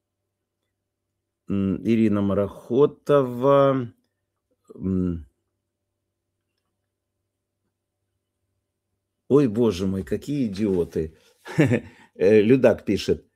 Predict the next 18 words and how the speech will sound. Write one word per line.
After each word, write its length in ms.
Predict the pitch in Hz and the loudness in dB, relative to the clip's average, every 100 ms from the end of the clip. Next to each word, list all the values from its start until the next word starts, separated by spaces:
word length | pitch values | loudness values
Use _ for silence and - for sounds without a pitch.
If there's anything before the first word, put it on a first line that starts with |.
| _ _ | _ _
«Суд 540 | - - - 180 180 117 | -16 -12 -2 2 2 2
Москвы 600 | 123 151 - 135 175 185 | 0 0 -4 2 6 6
заочно 640 | 92 127 156 156 - 120 113 | 6 4 4 2 0 -2 0
приговорил 640 | 113 107 117 131 147 127 | -2 0 2 2 2 0
правозащитника 1040 | - 113 110 104 113 - 139 - 110 113 | 2 0 2 0 -6 -4 -6 -2 -2 0
Льва 280 | 107 98 127 | -2 0 -2
Пономарёва 840 | - 107 104 104 113 180 180 120 - - _ _ | -2 -4 -4 -2 0 0 2 0 -4 -18 _ _
к 80 | - | -6
пяти 360 | 123 - 165 | -6 -4 -8
с 100 | - | -8
половиной 640 | - 117 117 127 160 135 120 | -2 0 0 0 -2 -2 -2
годам 500 | 98 110 98 120 123 | -2 -2 0 0 -2
колонии». 720 | - 113 101 85 82 82 80 _ _ _ _ - | -2 0 0 0 -4 -8 -12 _ _ _ _ -4
Вы 120 | 117 | -2
знаете, 480 | 120 190 226 226 - | 0 0 0 0 0
это 300 | 107 117 143 | 2 2 0
очень 320 | 165 - 156 | 0 -2 -6
хорошо, 760 | - 143 143 - 151 127 78 | -4 -6 -6 -10 -6 -4 -4